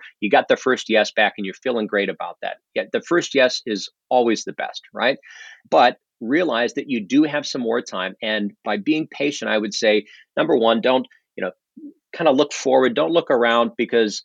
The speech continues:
you know, Johnny just committed to this school and Susie heard from this school, and that's great.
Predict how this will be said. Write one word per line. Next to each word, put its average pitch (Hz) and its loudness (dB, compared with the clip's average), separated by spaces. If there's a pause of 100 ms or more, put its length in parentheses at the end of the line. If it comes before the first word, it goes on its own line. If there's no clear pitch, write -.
(140)
you 117 -6
know, 107 0 (340)
Johnny 127 2
just 120 -4
committed 113 0
to 113 -4
this 104 0
school 110 0
and 104 -2
Susie 123 0
heard 110 -2
from 110 -4
this 104 -2
school, 107 -2
and 113 -4
that's 143 0
great. 95 -4